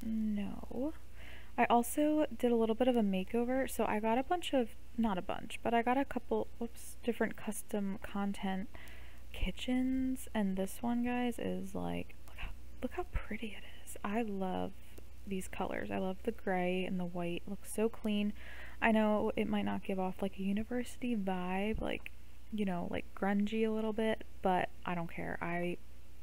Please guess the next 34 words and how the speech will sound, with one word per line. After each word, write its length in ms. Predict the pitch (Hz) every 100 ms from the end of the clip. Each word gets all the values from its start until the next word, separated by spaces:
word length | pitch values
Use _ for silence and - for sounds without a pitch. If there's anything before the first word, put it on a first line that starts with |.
| -
needed 380 | 180 175 180 -
to 120 | 202
use 300 | 190 - -
this, 280 | - - -
and 100 | 202
I'm 100 | 196
currently 400 | 196 202 202 220 190 - - - - - -
working 280 | 220 208 208
on 180 | 190 185
building 420 | 180 175 180 180 180
their 120 | 190
houses 600 | - 165 180 - 233 233
for 160 | - 190
when 160 | 185
they 100 | 175
move 180 | 175 175
out 200 | 180 180
of 160 | 214 240
university 720 | 247 254 240 - 254 262 254 - - -
and 100 | 208
are 100 | 190
on 140 | 190 185
their 180 | 185 -
own. 380 | 180 185 208 226 -
And 300 | 190 180 175 -
let 160 | 185
me 100 | 208
tell 220 | 220 214
you, 360 | 214 220 226 233 - - - - - - - - - - - -
uh, 240 | 196 190 - -
Colton, 640 | 196 196 254 262 262 269 - - - - - - - - -
it, 320 | 214 202 202 -
Colton's 440 | - 202 - 240 -
house, 580 | 240 240 254 - -